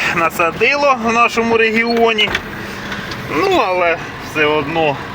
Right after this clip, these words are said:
а чому ні?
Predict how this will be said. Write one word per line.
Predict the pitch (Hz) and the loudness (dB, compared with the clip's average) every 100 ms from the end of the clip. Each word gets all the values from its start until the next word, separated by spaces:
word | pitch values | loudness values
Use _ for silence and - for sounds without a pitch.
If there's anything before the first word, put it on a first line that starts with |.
| - - - - - - - - - - - - - - - - - | -10 -10 -8 -8 -8 -8 -6 -6 -6 -14 -14 -14 -12 -4 -2 -2 -4
а | 127 | -4
чому | - 156 143 131 | -2 0 2 2
ні? | 135 185 | 0 -2